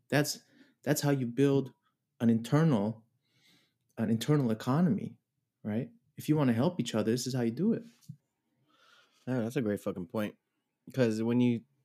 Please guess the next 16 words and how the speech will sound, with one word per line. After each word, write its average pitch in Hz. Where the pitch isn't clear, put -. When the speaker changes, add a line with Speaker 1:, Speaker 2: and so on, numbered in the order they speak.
Speaker 2:
thought, 131
when 135
you 117
said 170
that, 101
I 123
hella 123
automatically 120
thought 117
of, 113
like, 110
Korean 135
folks 120
in 107
L 101
A, 117